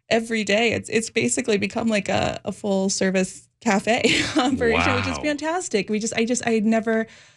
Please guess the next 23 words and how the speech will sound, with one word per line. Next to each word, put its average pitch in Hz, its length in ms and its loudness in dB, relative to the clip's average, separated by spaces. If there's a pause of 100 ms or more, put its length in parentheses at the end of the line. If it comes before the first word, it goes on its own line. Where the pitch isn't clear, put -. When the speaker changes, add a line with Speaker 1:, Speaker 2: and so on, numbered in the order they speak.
(180)
Speaker 1:
um, 185 260 2
it's - 140 -4
better 220 260 0
than 214 140 0
I 190 60 0
could, - 140 -10
ever 196 200 2
could 190 140 0
have 185 80 0
hoped 175 220 -6
for. 170 100 -6
The 175 100 -2
reception 190 400 0
from 190 140 -4
the 185 80 2
neighborhood 180 340 0
has 175 140 0
been - 260 0 (140)
absolutely - 560 0
incredible. - 500 -6 (220)
Speaker 2:
Breakfast 104 480 2
burritos, 85 560 2
market - 360 2